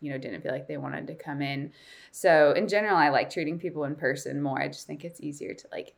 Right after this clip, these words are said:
get to know people. But I do like having some virtual because it does make me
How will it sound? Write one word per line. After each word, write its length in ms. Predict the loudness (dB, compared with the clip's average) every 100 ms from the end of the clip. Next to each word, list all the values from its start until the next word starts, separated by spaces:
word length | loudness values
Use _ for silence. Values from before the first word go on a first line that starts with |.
| _
get 140 | -4 -4
to 100 | -2
know 240 | 2 0
people. 380 | 0 -6 -4 -4
But 280 | 2 2 2 -10 -10 0
I 100 | 2
do 460 | 2 -2 2 2 2 -4 -8
like 340 | 2 2 4
having 260 | 2 0 -2
some 240 | -4 -6 -2
virtual 400 | -2 -2 -4 -4
because 280 | -4 -4 -4
it 100 | 2
does 180 | 2 2
make 200 | 0 -4
me 380 | -6 -6 -8